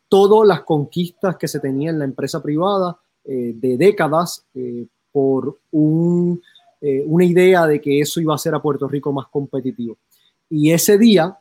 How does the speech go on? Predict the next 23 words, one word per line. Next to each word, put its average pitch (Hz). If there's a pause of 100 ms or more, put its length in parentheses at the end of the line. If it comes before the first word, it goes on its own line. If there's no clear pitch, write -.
(340)
yo 156 (800)
grabé 139
mi 170
turno 208 (160)
desde 127
mi 117
escaño 202 (560)
y 139
se -
fue 170
viral 123 (120)
y, 123
y 120
cientos 190
de 165
miles 160
de 160
personas 160
lo 143
vieron. 120 (1120)
Al 160
otro 214
día, 208